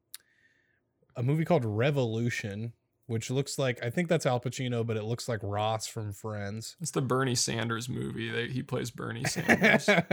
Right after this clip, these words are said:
Speaker 1: Yeah. A movie called Hangman, which came out in twenty seventeen, which looks really bad. Uh, Stand Up Guys, is that, is that one bad? It's got fucking, it looks like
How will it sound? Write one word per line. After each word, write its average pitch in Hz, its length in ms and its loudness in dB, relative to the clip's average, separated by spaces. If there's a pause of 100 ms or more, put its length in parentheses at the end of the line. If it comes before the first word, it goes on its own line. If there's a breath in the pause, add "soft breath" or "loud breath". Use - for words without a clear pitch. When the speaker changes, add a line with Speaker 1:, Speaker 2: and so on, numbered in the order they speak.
(120)
Speaker 1:
Yeah. 127 440 0 (480 loud breath)
A 139 40 -2
movie 190 220 4
called 135 220 6
Hangman, 113 840 0
which 104 320 -4 (320)
came 120 160 2
out 117 60 2
in 113 80 -2
twenty 113 240 -2
seventeen, 110 600 -2
which 101 200 -6
looks 107 240 -4
really 104 160 -4
bad. 104 420 -2 (760 soft breath)
Uh, 107 460 -4 (100)
Stand 131 420 4
Up 151 220 4
Guys, 139 500 4
is 113 140 -2
that, 120 240 2 (100)
is 123 100 -6
that 120 160 -2
one 131 340 -4
bad? 127 260 2
It's 120 100 -6
got 117 260 2
fucking, 113 520 -2 (920 soft breath)
it 135 60 -12
looks 131 200 -2
like 120 180 2